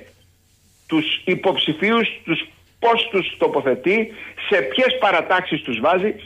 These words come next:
και ποιον υποστηρίζει. Αυτό, λοιπόν, θέλω να σας πω, δεν είναι τυχαίος ότι υποστηρίχθηκαν δύο. Και αυτό που υπόθηκε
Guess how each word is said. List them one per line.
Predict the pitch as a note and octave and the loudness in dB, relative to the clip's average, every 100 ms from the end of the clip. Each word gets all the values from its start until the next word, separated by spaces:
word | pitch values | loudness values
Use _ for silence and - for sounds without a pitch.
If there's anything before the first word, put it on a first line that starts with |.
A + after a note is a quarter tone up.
| - _ | -20 _
και | G3 | 0
ποιον | G3 - A3 A#3 A3+ - | 0 2 2 2 -2 -8
υποστηρίζει. | - G3 - E3 E3+ D3+ G#2+ D#2+ - - - - _ | -4 -2 0 0 2 2 0 -4 -14 -20 -20 -20 _
Αυτό, | C#3 C#3+ - - B3 | 0 0 0 0 2
λοιπόν, | G3+ D3 D3+ C3+ C#3 - | 2 2 2 2 -2 -12
θέλω | - G3 F#3 | -4 0 2
να | E3 | 0
σας | D3 - | -2 -2
πω, | F3 F3+ - | -2 -2 -2
δεν | D3+ A3+ | 0 2
είναι | A#3 A3 | 2 2
τυχαίος | G#3 D#3+ F#3 D#3 B2 - - _ | 0 -2 2 4 2 -2 -8 _
ότι | E3+ E3+ | -2 0
υποστηρίχθηκαν | D#3+ D#3 - D3+ C#3 - A2+ G#2 | 0 0 0 2 2 0 -2 2
δύο. | G2 - | 0 0
Και | - C#3+ | 0 2
αυτό | C3+ A#3 | 2 2
που | A3+ F#3 E3 | 0 2 2
υπόθηκε | E3 - F#3+ - A2+ A2+ | 2 2 0 0 -2 -2